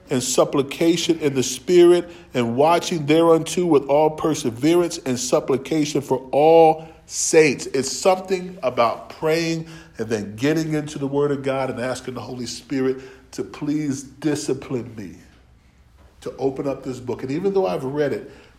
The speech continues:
countless of times, by faith I do this because I believe that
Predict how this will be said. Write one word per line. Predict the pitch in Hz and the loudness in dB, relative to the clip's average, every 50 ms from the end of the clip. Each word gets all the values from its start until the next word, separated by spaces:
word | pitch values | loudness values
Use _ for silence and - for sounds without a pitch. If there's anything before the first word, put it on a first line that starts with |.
| _ - | _ -18
countless | - - - 165 180 190 143 143 131 - - | -16 -14 -12 -12 -12 -12 -10 -10 -10 -10 -12
of | 113 - - | -14 -16 -16
times, | - - 127 127 - - 101 - - - - - - _ _ _ _ _ _ _ _ _ _ _ _ _ - _ _ _ _ _ _ - | -16 -14 -14 -14 -14 -16 -20 -20 -20 -20 -20 -20 -20 _ _ _ _ _ _ _ _ _ _ _ _ _ -20 _ _ _ _ _ _ 2
by | - - 117 107 | 4 4 4 4
faith | - - - - - - 202 214 233 226 226 - - 127 | 2 -4 -10 -4 0 4 6 6 6 4 2 -2 -2 -2
I | 117 107 | -2 -2
do | 98 95 - 104 104 101 | -2 -6 -10 -10 -10 -8
this | 98 98 95 - | -8 -10 -10 -10
because | - 120 107 - - 143 127 - - 113 | -12 -14 -12 -10 -10 -10 -10 -8 -6 -4
I | 120 117 | -4 -2
believe | 120 127 120 117 123 123 120 120 117 110 | -2 -4 -4 -2 -2 -2 -2 -4 -4 -4
that | 113 107 101 | -4 -6 -6